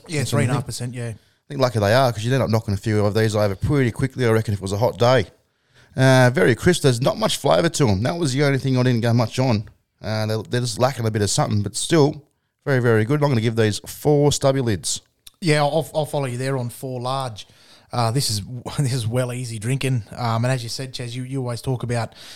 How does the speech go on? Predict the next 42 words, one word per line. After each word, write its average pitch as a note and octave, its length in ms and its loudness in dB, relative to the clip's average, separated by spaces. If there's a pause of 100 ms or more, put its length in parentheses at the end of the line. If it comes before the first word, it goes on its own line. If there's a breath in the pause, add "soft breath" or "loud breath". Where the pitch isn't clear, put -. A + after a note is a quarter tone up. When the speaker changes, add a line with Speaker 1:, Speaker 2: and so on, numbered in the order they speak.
(120)
Speaker 1:
kicking B2+ 220 -2
back B2 180 2
on A#2+ 100 -6
a A2 40 -6
real B2+ 200 -4
hot A#2+ 180 -8
day B2+ 200 -6
or C3 60 -6
something, C3 220 -6
like, B2 120 -8
say, C3+ 140 -8
you A#2+ 100 -12
bust A#2+ 260 -10
your A#2+ 100 -8
ass B2+ 260 -4
in B2+ 60 -8
the A#2+ 60 -8
garden B2 380 -4
or B2+ 40 -4
you're B2 100 -6
doing B2 180 -4
something C3 220 -10
like A#2 200 -6
that. C3 260 -10 (320 loud breath)
You A#2+ 100 -4
s-, C3 140 -4
you C#3 120 -4
knock C3 260 -4
one A#2+ 100 -6
of A2+ 60 -8
these A2+ 160 -10
back A2 240 -6
real A#2 240 -2
quick. A2 280 -8
This A#2+ 200 -10
is, G#2+ 180 -8
uh, G#2 200 -6
this G#2+ 140 -8
is G#2 120 -8
easy G#2+ 300 -6
drinking, G#2+ 320 -8
this. A2 260 -6